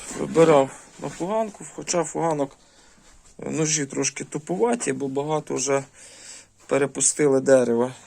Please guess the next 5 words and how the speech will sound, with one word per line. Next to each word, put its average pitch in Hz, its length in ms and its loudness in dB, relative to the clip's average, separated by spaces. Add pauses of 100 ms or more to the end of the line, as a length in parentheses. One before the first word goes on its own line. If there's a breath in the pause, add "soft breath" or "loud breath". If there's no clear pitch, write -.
Бачимо, 139 460 -2
тирси 139 420 0 (380 loud breath)
щоразу 127 580 0
є. 180 280 0 (1040 loud breath)
М, 127 600 -4